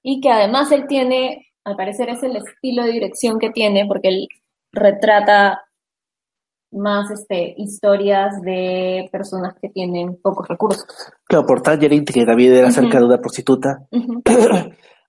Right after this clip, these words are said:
Speaker 2: Aunque, bueno, supongo que debe ser un poco, no es, no es que él haya vivido eso, sino que él retrata lo que viven otros.
Speaker 1: Ujú.
Speaker 2: Pero igual es un, creo que es un buen director porque hace, Tangerine la, la, la grabó en un celular,
Speaker 1: En
Speaker 2: o sea,
Speaker 1: iPhone, sí.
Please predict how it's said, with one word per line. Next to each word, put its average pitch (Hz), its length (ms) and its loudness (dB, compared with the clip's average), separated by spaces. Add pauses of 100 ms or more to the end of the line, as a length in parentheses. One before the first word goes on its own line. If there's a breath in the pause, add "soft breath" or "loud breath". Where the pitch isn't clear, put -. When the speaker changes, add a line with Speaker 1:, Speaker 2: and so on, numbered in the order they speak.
(100)
Speaker 2:
Aunque, 156 200 0
bueno, 160 480 0 (120)
supongo 208 200 -10
que 233 80 0
debe 220 120 4
ser 214 140 -4
un 202 60 -6
poco, 196 540 -2
no 170 120 0
es, 196 240 -2
no 156 100 -4
es 170 120 -8
que 151 240 -4
él 165 440 2 (160)
haya 156 200 4
vivido 147 300 4
eso, 147 260 2
sino 143 180 -4
que 147 80 -2
él 143 140 2
retrata 143 480 0
lo 123 120 -4
que 127 100 -10
viven 127 200 -2
otros. 139 520 -4
Speaker 1:
Ujú. 247 280 -6 (440)
Speaker 2:
Pero 156 140 4
igual 160 520 4
es - 240 -2
un, 151 200 -6
creo 175 360 -2
que 175 140 4
es 151 180 -2
un 160 100 -8
buen 151 140 2
director 139 280 -2
porque 143 220 -8
hace, 127 480 -4 (160)
Tangerine 147 320 0
la, 135 120 4 (200)
la, 127 180 -2 (180)
la 117 420 -2
grabó 120 300 -2
en 120 40 -2
un 117 60 -12
celular, 143 640 2
Speaker 1:
En 139 60 2
Speaker 2:
o 131 40 -2
sea, 139 140 2
Speaker 1:
iPhone, 127 240 -4
sí. - 180 -18